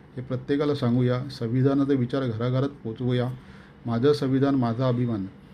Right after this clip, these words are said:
या उपक्रमाच्या टीममध्ये कोणाला सहभागी व्हायचं असेल तर त्याचे स्वागत असेल, असे आवाहन छबिलदास गायकवाड, माजी उपमहाप्रबंधक बीएसएनएल, मुंबई माजी लोकपाल, पालघर संविधान प्रचारक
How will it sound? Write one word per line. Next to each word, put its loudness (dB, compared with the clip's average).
या 0
उपक्रमाच्या 0
टीममध्ये 2
कोणाला 0
सहभागी 2
व्हायचं 0
असेल -2
तर -2
त्याचे -2
स्वागत -2
असेल, 2
असे -4
आवाहन 4
छबिलदास 0
गायकवाड, 2
माजी 0
उपमहाप्रबंधक 0
बीएसएनएल, 0
मुंबई 4
माजी 4
लोकपाल, 0
पालघर 0
संविधान 0
प्रचारक 2